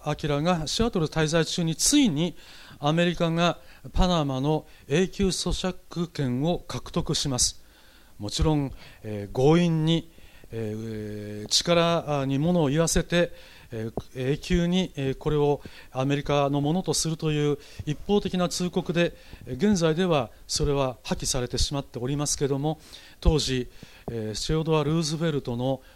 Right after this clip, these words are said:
強引な交渉によって、えー、パナマがついにアメリカの、えー、権利の及ぶ、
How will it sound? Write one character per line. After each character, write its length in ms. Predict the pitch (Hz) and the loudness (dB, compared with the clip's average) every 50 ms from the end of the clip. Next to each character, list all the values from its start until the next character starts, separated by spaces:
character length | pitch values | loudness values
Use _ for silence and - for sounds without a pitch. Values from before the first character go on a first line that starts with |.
| - - 110 | -18 -12 -6
強 220 | 107 151 185 208 | 0 2 4 4
引 240 | 208 202 196 190 180 | 4 2 0 0 0
な 220 | 180 180 175 - - | 0 0 0 0 -2
交 240 | 139 - - 170 156 | -6 -6 -4 -2 -2
渉 160 | - - 165 | 0 0 0
に 80 | 156 160 | 0 0
よ 100 | 160 156 | 0 -2
っ 40 | 156 | -2
て、 360 | - - - - 190 175 - - - - - - - - | -6 -8 -4 -2 -2 -2 -4 -6 -14 -20 -20 -20 -16 -12
え 200 | 110 107 110 - | -10 -10 -4 2
ー、 60 | - | 4
パ 60 | - 160 | 4 4
ナ 120 | 151 139 | 4 2
マ 160 | 127 120 123 | 0 -2 -2
が 220 | 127 127 131 131 - - - - - 131 | -2 -2 -2 -4 -4 -8 -14 -14 -8 -4
つ 200 | - - 233 247 | -2 2 2 4
い 80 | 220 | 4
に 320 | 170 151 160 170 147 - - - - - - - - - - | 4 2 2 0 0 -4 -8 -18 -20 -20 -20 -20 -20 -14 -6
ア 140 | - 139 147 | -2 0 2
メ 100 | 160 160 | 2 2
リ 140 | 156 160 - | 0 -2 -2
カ 160 | - 156 151 | -2 -2 0
の、 240 | 156 156 156 151 - - - - - - | 0 0 0 -2 -4 -8 -12 -12 -10 -8
え 280 | 123 120 113 113 113 | -6 -6 -4 -4 -6
ー、 60 | - | 2
権 240 | - 175 170 160 139 | 4 4 4 4 2
利 220 | 120 123 120 117 123 | 0 -2 -2 -2 -4
の 120 | 127 113 | -4 -2
及 260 | 135 143 170 185 175 160 | 0 2 2 2 2 2
ぶ、 340 | 160 180 190 185 - - | 4 4 4 4 2 0